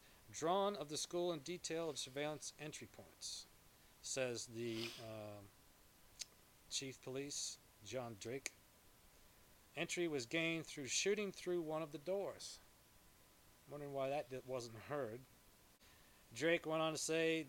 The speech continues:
that the assailant had multiple rounds of ammunition,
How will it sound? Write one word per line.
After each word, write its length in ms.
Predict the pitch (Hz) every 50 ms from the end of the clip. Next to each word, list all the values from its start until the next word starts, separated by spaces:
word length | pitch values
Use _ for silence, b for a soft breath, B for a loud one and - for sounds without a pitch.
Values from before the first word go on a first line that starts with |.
| 127 123
that 540 | 147 147 151 147 147 143 131 - - - - - - - - - - 135 127
the 320 | 135 139 139 131 131 135
assailant 500 | 127 123 - - 170 170 170 165 165 143
had 320 | - 143 147 143 139 123 123
multiple 480 | 127 147 175 214 - - 269 226 262 196
rounds 320 | 175 180 185 190 196 151
of 100 | 160 143
ammunition, 800 | 151 151 156 147 139 135 139 185 214 - - - 123 120 127